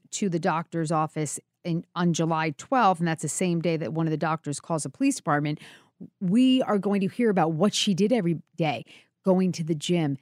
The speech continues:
seeing her friends, taking selfies, uh, having fun. And that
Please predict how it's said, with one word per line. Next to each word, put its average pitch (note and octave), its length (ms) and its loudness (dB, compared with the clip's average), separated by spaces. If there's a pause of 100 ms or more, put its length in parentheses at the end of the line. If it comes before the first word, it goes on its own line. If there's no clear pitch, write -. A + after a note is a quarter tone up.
seeing F3+ 500 -2
her D#3+ 200 -4
friends, D3+ 480 -2 (220)
taking F#3 500 -2
selfies, D#3 840 -2 (420)
uh, D#3+ 380 4
having F#3 600 0
fun. D3+ 600 0 (320)
And E3 340 0
that G3+ 300 -2